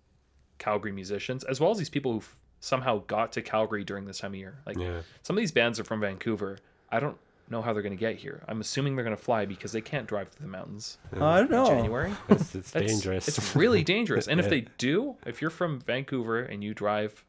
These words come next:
Speaker 1: to Calgary in January, my hat's off to you because that's terrifying.
Speaker 2: Yeah. <laughs>
Speaker 1: Um, so, like, th-, there's, there's a lot of people putting in a lot of work, vol-, whether it's volunteering or they're the bands themselves, uh, to make this thing a reality.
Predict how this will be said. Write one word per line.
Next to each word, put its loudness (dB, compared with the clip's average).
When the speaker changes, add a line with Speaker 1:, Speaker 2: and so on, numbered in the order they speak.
Speaker 1:
to -16
Calgary -2
in -8
January, -4
my -4
hat's -6
off -10
to -10
you -8
because -8
that's -4
terrifying. -12
Speaker 2:
Yeah. -8
<laughs> 2
Speaker 1:
Um, -2
so, 2
like, 4
th-, -2
there's, -2
there's -6
a 2
lot 2
of -4
people -4
putting -6
in -6
a -4
lot 0
of -2
work, -6
vol-, 0
whether 4
it's -2
volunteering 0
or 0
they're -4
the -10
bands -6
themselves, -8
uh, -8
to -14
make -8
this -8
thing -6
a -6
reality. -2